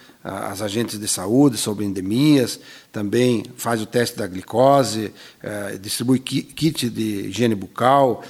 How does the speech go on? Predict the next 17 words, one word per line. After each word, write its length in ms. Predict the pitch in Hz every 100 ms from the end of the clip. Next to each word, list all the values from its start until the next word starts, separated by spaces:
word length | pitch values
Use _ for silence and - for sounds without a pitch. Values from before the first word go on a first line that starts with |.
| - -
faz 240 | 135 135
a 60 | 139
vacinação 880 | 127 - 156 135 - 156 185 147 -
do 120 | 123
covid, 720 | 123 120 101 120 170 160 110
da 100 | 107
influenza, 640 | 107 110 110 147 170 135 120 - - -
e 40 | -
confere 460 | - 127 156 196
as 80 | 170
carteiras 360 | - 127 156 147
de 60 |
vacina, 560 | 127 117 - 139 180 131 - -
né, 280 | 98 131 151 - - -
ne-, 160 | 117
nesse 300 | 117 113 -
procedimento, 840 | 117 117 110 98 98 123 160 151